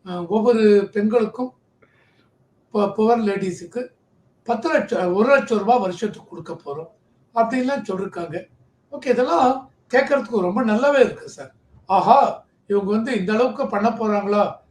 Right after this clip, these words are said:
பரவாயில்லையே அப்படின்னு தோன்றது. ஆனால், நமக்கு அடுத்த கேள்வி வருது,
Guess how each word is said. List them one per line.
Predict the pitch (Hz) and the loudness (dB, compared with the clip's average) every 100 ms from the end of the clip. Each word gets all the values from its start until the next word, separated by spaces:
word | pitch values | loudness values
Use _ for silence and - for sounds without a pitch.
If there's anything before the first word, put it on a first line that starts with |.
| _ _ | _ _
பரவாயில்லையே | 185 233 240 214 214 | -2 2 4 4 2
அப்படின்னு | 202 165 208 202 190 | 2 0 -4 -4 -6
தோன்றது. | 190 180 165 190 - | -8 -8 -8 -10 -12
ஆனால், | 151 190 262 220 254 _ _ _ _ _ _ _ _ _ _ _ | -6 0 2 2 -4 _ _ _ _ _ _ _ _ _ _ _
நமக்கு | 220 226 165 | -4 -2 0
அடுத்த | 220 247 349 | -2 -2 0
கேள்வி | 277 254 233 | 2 2 2
வருது, | 202 202 175 214 | 0 0 -2 -4